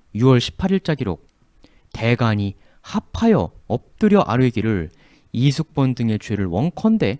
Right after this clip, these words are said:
전하는 다시 상왕께 청하여 법대로 다스리게 하소서." 분명히 노했는데도 육 일 뒤에 또 찾아와서 또 얘기하고 있죠. 그러니까 노를 해도 해도 계속 찾아와서 얘기를 하니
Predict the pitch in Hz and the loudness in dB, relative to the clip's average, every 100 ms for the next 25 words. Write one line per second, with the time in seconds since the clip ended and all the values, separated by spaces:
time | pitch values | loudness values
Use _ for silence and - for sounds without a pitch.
0 | _ - _ - 110 110 107 101 - - | _ -20 _ -8 -2 0 0 -4 -6 -10
1 | 104 - 180 185 180 - 165 - - 208 | -10 -6 -2 0 0 -2 -4 -4 -2 2
2 | 170 90 131 - - _ - - 117 101 | 2 0 -4 -12 -20 _ -12 -8 -4 -4
3 | 98 - - 151 151 156 151 - _ _ | -4 -8 -8 -8 -4 -4 -6 -10 _ _
4 | - 117 123 113 117 101 101 95 - _ | -8 -4 -2 0 0 2 0 -4 -10 _
5 | _ _ _ _ _ _ - - - 160 | _ _ _ _ _ _ -20 -8 2 8
6 | 220 247 220 98 - _ _ - 113 127 | 10 10 10 6 0 _ _ -14 2 4
7 | 123 180 202 196 117 98 131 80 - _ | 6 6 6 4 2 2 0 0 -4 _
8 | _ - 117 147 139 113 101 - 214 262 | _ -6 2 4 4 2 -2 0 0 0
9 | - 208 190 156 143 120 - 233 262 247 | -2 -2 0 0 0 -4 -2 0 2 2
10 | 190 143 107 - 76 - _ _ _ _ | 2 2 -2 -4 -8 -8 _ _ _ _
11 | - 113 143 147 113 139 240 240 165 185 | -2 4 6 6 2 0 0 0 0 -2
12 | 156 80 - _ _ - - 127 208 - | -2 -4 -10 _ _ -12 -4 -2 -2 -2
13 | 202 196 180 135 101 120 120 92 131 175 | -2 0 0 -2 -2 -2 -4 -4 0 0
14 | 90 | 0